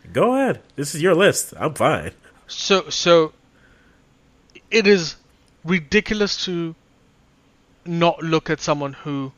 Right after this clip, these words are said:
Speaker 2: scored a goal
Speaker 1: Yeah.
Speaker 2: and was completely dominant, in my opinion,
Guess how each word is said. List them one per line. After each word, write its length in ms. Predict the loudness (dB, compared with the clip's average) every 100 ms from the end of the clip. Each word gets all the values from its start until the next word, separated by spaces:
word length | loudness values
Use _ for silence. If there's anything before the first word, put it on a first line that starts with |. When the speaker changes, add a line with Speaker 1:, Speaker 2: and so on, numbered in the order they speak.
| _ _ _ _
Speaker 2:
scored 480 | -10 -8 -2 0 0
a 80 | -2
goal 340 | -4 -6 -10 _ _ _ _
Speaker 1:
Yeah. 300 | -12 -10 -10 -16 _ _ _
Speaker 2:
and 280 | 0 0 0
was 420 | 0 0 0 -4 -16 _ _ _
completely 1120 | -6 -6 -6 -8 -6 -4 -4 -6 -10 -8 -8 -12 _ _ _ _ _ _ _ _ 0
dominant, 540 | 2 2 -2 -4 -6
in 80 | -4
my 160 | -2
opinion, 400 | -2 -6 -14 -14